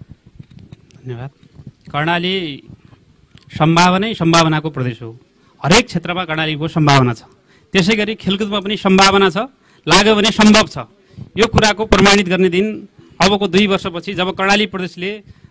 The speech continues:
दसौँ राष्ट्रिय खेलकुदको आयोजना गर्छ, देशैभरिका दस हजार खेलाडी, खेलप्रेमी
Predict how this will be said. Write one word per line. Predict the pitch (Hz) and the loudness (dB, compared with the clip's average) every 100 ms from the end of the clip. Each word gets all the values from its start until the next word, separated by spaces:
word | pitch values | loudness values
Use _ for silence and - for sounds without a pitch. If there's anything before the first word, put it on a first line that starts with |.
| - | -4
दसौँ | 180 220 240 | -2 0 0
राष्ट्रिय | 196 - 214 | 0 -2 -8
खेलकुदको | 185 185 180 | -8 -6 0
आयोजना | 160 196 208 214 | 2 2 2 0
गर्छ, | 190 175 226 226 _ _ | -4 -6 -8 -10 _ _
देशैभरिका | 139 190 202 269 220 202 208 | -6 -4 0 -2 -2 -4 -6
दस | 151 220 175 | -4 -6 -4
हजार | 160 240 226 _ _ _ _ _ _ _ _ _ _ _ _ | 0 0 -2 _ _ _ _ _ _ _ _ _ _ _ _
खेलाडी, | - 190 208 220 | -4 2 2 0
खेलप्रेमी | - 202 185 208 214 226 | -2 -4 -2 -2 -2 -6